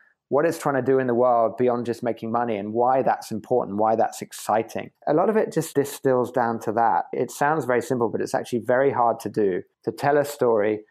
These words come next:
which is compelling, which is crisp, which is concise, which gives you a sense of where the company came from, where the company's going, but what it stands for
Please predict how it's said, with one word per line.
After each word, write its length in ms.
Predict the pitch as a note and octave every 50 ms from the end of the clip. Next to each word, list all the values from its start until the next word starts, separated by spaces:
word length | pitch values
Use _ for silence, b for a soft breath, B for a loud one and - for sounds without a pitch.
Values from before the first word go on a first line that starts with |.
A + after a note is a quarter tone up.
| b b
which 240 | - A#2 A2+ - A#2+
is 120 | A2+ A2+
compelling, 540 | - - A2 G#2 - B2+ B2 A#2+ A#2+ A#2 A2+
which 220 | G#2+ G#2+ - -
is 100 | G#2+ -
crisp, 460 | - - - - A#2+ A#2 A2+ - - -
which 240 | B2 A2 - - G#2
is 80 | -
concise, 800 | - - A2 G#2 - - - A#2+ A2+ A2 G#2 - - - - - B B B B B B B B _ -
which 460 | B2 A2+ A2+ - - - - - - - -
gives 220 | - D3 C3 B2+
you 100 | D#3 D#3
a 60 | C3 -
sense 320 | - - C#3 B2 - -
of 60 | A2+
where 160 | G#2 B2 A#2
the 60 | A2 A2+
company 380 | - - A#2 G2+ - A2+ G#2+
came 320 | G#2+ - - C#3 C#3+ D3 D3
from, 260 | - - C#3+ C3+ B2
where 140 | A#2 A2+ G#2+
the 80 | A2+
company's 400 | - - A#2 G#2 - A2+ A2 A2
going, 420 | - - C3 B2 C3+ D3+ E3 E3+ D#3+ B B B B B B -
but 160 | B2+ - -
what 200 | C3 C#3+ E3+ F3+
it 140 | F3+ - -
stands 460 | - - - B2+ B2+ C3+ C#3 C3+ C3+
for 460 | - - A2 G2+ F#2 F#2 F#2+ A2 -